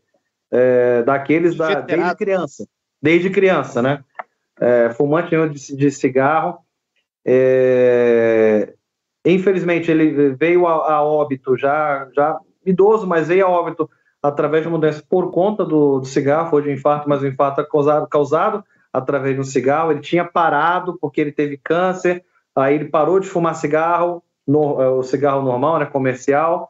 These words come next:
Speaker 1: aí ele foi curado do câncer, aí quando ele foi curado do câncer, ele voltou a fumar cigarro normal. E um ano e pouco depois, ele teve um infarto fulminante decorrente,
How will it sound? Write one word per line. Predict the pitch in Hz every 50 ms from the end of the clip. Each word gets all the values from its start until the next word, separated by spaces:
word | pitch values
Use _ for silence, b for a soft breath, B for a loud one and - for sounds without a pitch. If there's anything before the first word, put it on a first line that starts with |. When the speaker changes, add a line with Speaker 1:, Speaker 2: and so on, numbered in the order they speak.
| _ _ _ -
Speaker 1:
aí | 131 135 139
ele | 139
foi | 135 - 156 147
curado | - 151 147 147 160 180 190 180
do | 165 165 165
câncer, | - 160 156 160 165 170 165 - 170 170 170 _ _ _ _ _ _ _ -
aí | 131 143 147 151 160 165 170 175 175 175 165 170
quando | - 170 170 170
ele | 160 160
foi | 165 170 165
curado | - 175 165 165 165 160
do | 160 160
câncer, | - 165 160 - 165
ele | 170 165
voltou | 180 170 175 170 170
a | 165
fumar | 165 - 156 151 151 151 151 147 147 147 139
cigarro | - - 147 151 151 147 151
normal. | 147 151 151 151 139 117 107 104 - _ _ _ _ _ _ -
E | 131 139
um | 143 143 147 156
ano | 165 180 180
e | 180 180
pouco | - 170 165 160 165
depois, | 156 151 151 151 - 151 160 170 175 180 185 185 185 -
ele | 165 160 160 160 156 151 - _
teve | - 156 151 147 147
um | 151 156
infarto | 151 151 - 156 156 156 160 165 165 - - 175 165
fulminante | 165 - 165 160 156 151 156 156 156 -
decorrente, | - 160 165 165 160 147 143 151 156 151 - -